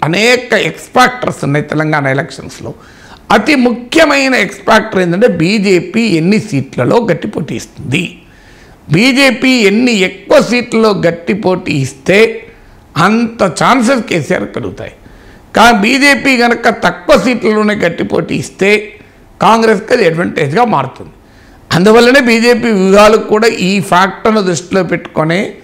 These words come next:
బాగా ఊపు ఉన్న ప్రజా సంగ్రామ యాత్రను బీజేపీ కట్ చేసింది, బా-, బాగా ఊపు తెచ్చిన బండి సంజయ్ని పక్కకు పెట్టారు.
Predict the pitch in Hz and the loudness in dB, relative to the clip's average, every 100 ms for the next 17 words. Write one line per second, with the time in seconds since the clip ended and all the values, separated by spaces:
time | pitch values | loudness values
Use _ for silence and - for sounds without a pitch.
0 | - - - - - 139 147 196 220 233 | -20 -20 -20 -20 -8 2 4 6 6 6
1 | 214 190 262 226 254 233 208 185 185 202 | 6 4 2 2 2 4 2 2 4 4
2 | 170 202 196 196 190 185 185 185 175 180 | 2 0 2 2 2 0 0 -4 -2 0
3 | 185 185 208 175 - 202 202 202 202 - | -2 -2 -4 -4 -2 -2 0 -2 -2 -4
4 | - - - - - - - - 180 190 | -14 -20 -20 -20 -20 -12 -6 0 4 4
5 | 180 180 196 226 196 254 269 240 233 233 | 4 6 6 6 6 4 4 2 4 2
6 | 202 180 190 220 226 220 202 180 - 160 | 2 2 2 2 2 2 0 -2 -4 -4
7 | 165 131 117 | -6 -8 -14